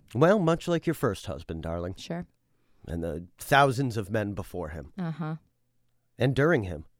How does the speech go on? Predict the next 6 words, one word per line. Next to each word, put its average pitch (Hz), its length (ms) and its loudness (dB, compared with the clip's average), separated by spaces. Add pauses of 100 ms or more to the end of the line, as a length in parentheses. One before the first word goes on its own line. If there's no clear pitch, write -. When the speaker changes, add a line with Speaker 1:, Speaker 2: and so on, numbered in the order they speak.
(320)
Speaker 2:
Okay. - 400 -10 (140)
Speaker 1:
And 120 100 -2
probably 104 520 0
shortly 131 400 -2
right 113 260 0
after. 104 440 -6